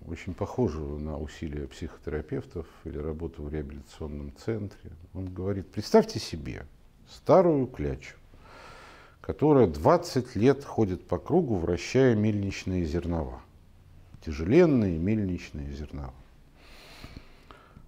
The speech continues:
Тут к ней приходите вы, распрягаете её из ярма и читаете ей декларацию прав трудящегося человека. И, ужасно довольны, отпускаете её пастись в луга.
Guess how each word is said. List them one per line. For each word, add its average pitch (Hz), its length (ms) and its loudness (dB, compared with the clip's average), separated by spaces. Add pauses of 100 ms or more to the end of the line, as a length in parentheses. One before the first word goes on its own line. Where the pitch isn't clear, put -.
(180)
Тут 240 200 8
к - 40 6
ней 196 140 10
приходите 127 640 6
вы, 92 600 4 (140)
распрягаете 113 880 6
её 82 240 2
из 71 240 -2
ярма 107 800 4 (720)
и 233 200 10
читаете 156 760 6
ей 123 340 6
декларацию 98 880 4
прав 110 440 2
трудящегося 85 760 -2
человека. 67 600 -10 (1500)
И, 233 180 10 (220)
ужасно 127 420 8
довольны, 208 640 6
отпускаете - 680 6
её 135 140 4
пастись - 580 0
в 80 100 -6
луга. 98 360 -2